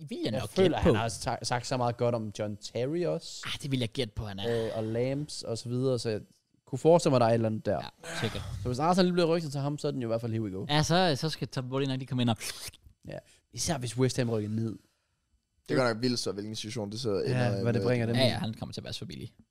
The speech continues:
Speaker 1: hvis det er. Altså,
Speaker 2: Ja.
Speaker 1: det gør han.
Speaker 2: Skulle man tro. Jeg føler stadigvæk,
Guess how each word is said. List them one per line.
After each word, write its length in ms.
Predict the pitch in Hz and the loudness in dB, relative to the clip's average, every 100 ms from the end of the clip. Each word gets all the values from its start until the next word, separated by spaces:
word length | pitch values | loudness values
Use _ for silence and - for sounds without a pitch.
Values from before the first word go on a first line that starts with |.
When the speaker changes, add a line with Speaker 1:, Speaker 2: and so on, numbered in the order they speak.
| _ | _
Speaker 1:
hvis 140 | - | -14
det 120 | - 73 | -12 -12
er. 60 | - _ | -12 _
Altså, 200 | 110 107 | -10 -8
Speaker 2:
Ja. 100 | 107 120 _ _ _ | -8 -12 _ _ _
Speaker 1:
det 80 | - | -12
gør 60 | 113 | -10
han. 100 | 104 | -10
Speaker 2:
Skulle 160 | - 165 | 0 2
man 100 | 175 | 2
tro. 340 | - 123 110 - - | 2 -2 -2 -6 -14
Jeg 80 | 131 | -2
føler 220 | 220 214 | 2 2
stadigvæk, 320 | - 190 180 | 4 2 2